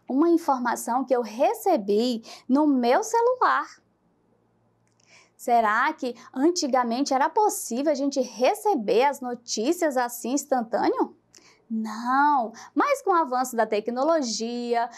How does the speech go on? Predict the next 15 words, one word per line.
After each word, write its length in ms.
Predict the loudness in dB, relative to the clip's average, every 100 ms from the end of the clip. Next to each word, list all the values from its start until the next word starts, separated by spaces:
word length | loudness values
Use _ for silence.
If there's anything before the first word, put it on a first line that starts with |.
| -12 -2
com 440 | 0 0 -2 -4
o 100 | -2
celular, 480 | 0 0 2 0 0
agora 220 | 0 -2
praticamente 840 | 0 -2 -4 -2 -2 -2 -4 -4
todas 400 | -2 0 2 2
as 140 | 0 -2
pessoas 400 | -2 2 0 0
têm 140 | -4
celular 460 | -4 -2 0 0 0
e 40 |
têm 160 | -4 -6
acesso 560 | -6 -2 2 2 2
à 80 | 0
internet, 680 | 2 0 0 -2 -2 -2